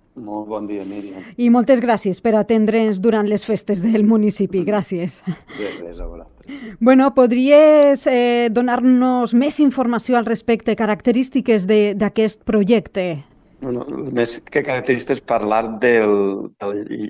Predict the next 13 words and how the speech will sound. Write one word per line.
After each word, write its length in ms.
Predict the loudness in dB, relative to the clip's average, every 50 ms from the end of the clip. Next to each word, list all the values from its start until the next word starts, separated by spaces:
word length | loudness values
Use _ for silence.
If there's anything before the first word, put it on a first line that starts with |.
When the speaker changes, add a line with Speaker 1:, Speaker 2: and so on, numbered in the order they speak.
| -10 -12 -8
Speaker 1:
llarg 320 | -4 -2 -2 -2 -2 -4 -8 _ _
trajecte 640 | _ 0 2 2 2 2 0 -2 _ -4 -4 -4 -2
que 160 | 0 0 2
ha 80 | 2 2
dut 320 | 2 0 0 0 -2 -6 _ _ _ _ _ _ _ _ _ _ _ _ -4
la 80 | -4 -4
seva 320 | -2 -2 0 0 0 0
tramitació 560 | 0 -2 -2 -4 -4 -6 -6 -10 -10 -6 -6
i, 80 | -6 -6
sobretot, 720 | -6 -6 -2 0 0 -2 -2 _ -2 -2 -2 -2 -4 _ _ _ _ -10
eh, 300 | -6 -4 -4 -4 -4 -2
d'agraïments. 880 | -2 -2 0 0 0 0 -2 -2 -4 -4 -6 -8 -8 -10 -14 -18 -18 -16
Agraïments 800 | -14 -12 -10 -10 -10 -8 -8 -6 -4 -4 -4 -4 -6 -8 -12